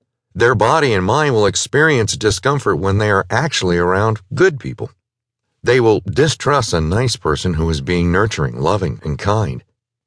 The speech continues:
It has not been their experience that people are who they say they are. Thus, the person who has experienced negative people or trauma in their life becomes largely distrustful of anyone who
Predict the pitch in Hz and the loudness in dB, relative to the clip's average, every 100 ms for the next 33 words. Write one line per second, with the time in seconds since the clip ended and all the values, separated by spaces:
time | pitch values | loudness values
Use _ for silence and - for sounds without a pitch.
0 | _ _ _ - 78 73 78 85 92 98 | _ _ _ -4 -2 -2 0 0 0 0
1 | 98 107 107 - 131 117 98 - 110 101 | 2 2 0 0 0 0 -2 -2 -2 -2
2 | - 185 147 117 117 110 - 127 127 117 | -4 0 2 2 2 -2 -4 -2 0 -2
3 | - - 160 92 65 57 - - _ _ | -2 -2 0 0 -2 -6 -14 -20 _ _
4 | 76 101 117 95 - - 107 120 110 101 | 0 2 2 0 -2 -4 0 0 0 -2
5 | 90 101 98 92 80 - - 110 98 87 | -2 0 0 0 -2 -6 -2 0 0 -4
6 | - - 90 98 139 123 85 - 73 69 | -8 -4 -2 0 0 0 -4 -4 -6 -2
7 | 90 76 - 117 139 107 85 76 65 60 | -2 -2 0 0 2 0 -2 -4 -6 -6
8 | 69 78 113 107 135 120 - 90 101 160 | -6 -8 -6 -2 0 -2 -4 -2 0 0
9 | 165 113 120 107 90 - - 127 113 - | 0 -2 -2 -2 -2 -4 -2 -2 -2 -8
10 | 67 69 69 _ - 101 110 107 113 101 | -8 -8 -10 _ 0 0 0 0 0 0
11 | 110 | -2